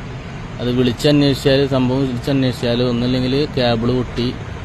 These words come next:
അല്ലെങ്കിൽ വേറെ എന്തെങ്കിലും വർക്ക് നടക്കണെന്ന് പറഞ്ഞു കഴിഞ്ഞിട്ട് പത്ത് ദിവസം നമ്മളെ മൂഞ്ചിക്ക് വരും.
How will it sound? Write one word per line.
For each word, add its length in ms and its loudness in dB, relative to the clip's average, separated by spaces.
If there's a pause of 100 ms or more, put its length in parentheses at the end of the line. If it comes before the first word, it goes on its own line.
(300)
അല്ലെങ്കിൽ 300 -2 (120)
വേറെ 180 0
എന്തെങ്കിലും 300 0
വർക്ക് 260 -4
നടക്കണെന്ന് 560 -2
പറഞ്ഞു 240 -2
കഴിഞ്ഞിട്ട് 320 -4 (680)
പത്ത് 200 -2
ദിവസം 280 2
നമ്മളെ 260 2
മൂഞ്ചിക്ക് 440 0
വരും. 160 -2